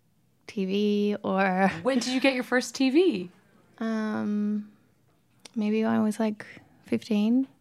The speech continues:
Speaker 2: Oh, so many cool people I know grew up without television.
Speaker 1: Yeah, same with my husband. He didn't.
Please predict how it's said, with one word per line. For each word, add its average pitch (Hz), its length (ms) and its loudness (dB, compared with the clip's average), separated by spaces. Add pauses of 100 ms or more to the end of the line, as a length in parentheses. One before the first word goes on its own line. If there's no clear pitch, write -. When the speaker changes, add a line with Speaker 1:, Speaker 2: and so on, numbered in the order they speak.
(680)
Speaker 2:
Oh, 190 60 -20
so - 160 -12
many 392 200 0
cool 254 200 -6
people 190 300 -2
I 160 100 -2
know 151 220 -2
grew 160 280 -2
up 147 140 0
without 139 220 -4
television. 131 500 -8
Speaker 1:
Yeah, 208 400 4
same 226 240 2
with 240 100 6
my 226 120 4
husband. 196 360 0
He 202 60 0
didn't. 196 400 -4